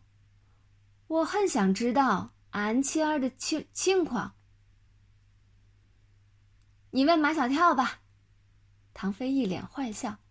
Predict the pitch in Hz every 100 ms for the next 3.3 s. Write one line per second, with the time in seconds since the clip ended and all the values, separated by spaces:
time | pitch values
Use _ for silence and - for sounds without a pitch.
0 | _ _ _ _ _ _ _ _ _ 285
1 | 294 285 254 208 202 220 220 208 160 -
2 | _ _ _ _ 320 440 339 294 311 381
3 | 285 196 -